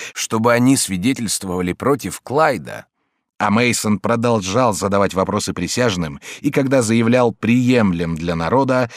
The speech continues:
защита часто делала возражения. А затем, наконец, о, как это было отрадно,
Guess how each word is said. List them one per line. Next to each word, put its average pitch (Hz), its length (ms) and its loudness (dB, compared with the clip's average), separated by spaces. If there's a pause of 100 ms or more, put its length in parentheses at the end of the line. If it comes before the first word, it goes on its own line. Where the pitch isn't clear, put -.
(120)
защита 110 440 -2
часто 120 460 -2
делала 92 480 -2
возражения. 82 720 -8 (640)
А 123 120 0
затем, 156 420 2
наконец, 110 640 0
о, 107 200 2
как 87 220 -6
это 76 140 -10
было 76 260 -8
отрадно, 113 580 0